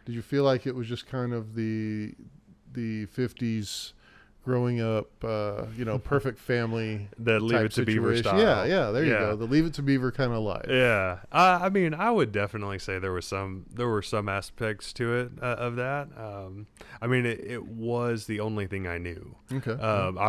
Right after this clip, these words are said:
Speaker 2: I, I will definitely say that. Um, going to church, you know, the idea of, of not going was never really a question, um, 'cause that's what, that's what you do on Sunday morning. You
Speaker 1: Mm-hmm.
Speaker 2: go to church. It's what you do on Wednesday nights. You go to
Speaker 1: Mm-hmm.
Speaker 2: church.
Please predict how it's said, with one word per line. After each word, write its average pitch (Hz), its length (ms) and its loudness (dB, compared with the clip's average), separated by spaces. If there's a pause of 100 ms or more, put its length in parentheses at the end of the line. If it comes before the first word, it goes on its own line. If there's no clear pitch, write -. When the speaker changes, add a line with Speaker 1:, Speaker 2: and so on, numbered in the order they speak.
Speaker 2:
I, 101 180 2
I 98 200 -2
will 98 100 0
definitely 95 420 -2
say 95 200 -6
that. 98 380 -10
Um, 110 380 -10
going 110 320 0
to 101 80 -4
church, 98 360 -4
you 98 60 -2
know, 92 40 -2
the 90 140 -2
idea 90 380 -2
of, 82 200 -10
of 87 280 -8
not 92 340 -6
going 87 460 -6
was 87 320 -8 (720)
never 104 340 0
really 101 440 2
a 85 100 0
question, 92 720 -4 (140)
um, 87 540 -6 (120)
'cause 107 140 -4
that's 101 120 -6
what, 98 200 -6
that's 98 160 -6
what 90 160 -12
you 98 60 -8
do 135 140 -2
on 87 140 -6
Sunday 82 240 -8
morning. 85 300 -4
You 127 60 -2
Speaker 1:
Mm-hmm. 135 40 -6
Speaker 2:
go 90 80 -2
to 85 100 -4
church. 117 260 -4
It's - 120 -14
what 87 100 -4
you 92 60 -8
do 95 120 -2
on 85 120 -4
Wednesday 90 300 -10
nights. - 500 -10
You - 80 -6
go 127 80 -2
to 117 40 0 (100)
Speaker 1:
Mm-hmm. - 40 -6
Speaker 2:
church. 160 340 -8